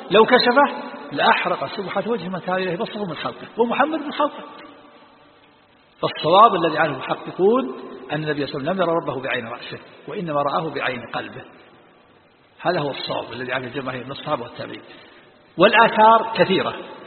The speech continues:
عن الصحابة وغيرهم. من الآثار، في آ-، آثار فيها أن محمد رأى ربه، وفي آثار أنه لم يرى ربه،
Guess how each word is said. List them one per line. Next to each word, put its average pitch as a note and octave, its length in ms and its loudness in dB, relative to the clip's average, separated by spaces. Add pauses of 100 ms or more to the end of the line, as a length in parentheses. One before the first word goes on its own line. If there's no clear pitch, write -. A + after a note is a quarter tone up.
(260)
عن C#3 100 -6
الصحابة C#3+ 400 0
وغيرهم. A2+ 360 -6 (320)
من F#3+ 100 4
الآثار، F3+ 560 6 (1400)
في F#3+ 120 -4
آ-، - 460 4
آثار G3+ 460 6
فيها G3 260 4
أن F3+ 140 -4
محمد F3 360 -6
رأى C#3+ 260 2
ربه، - 240 -4 (1500)
وفي A3 440 6
آثار B3 360 4
أنه D#3 220 -2
لم C3+ 160 -2
يرى A2+ 120 -4
ربه، - 300 -8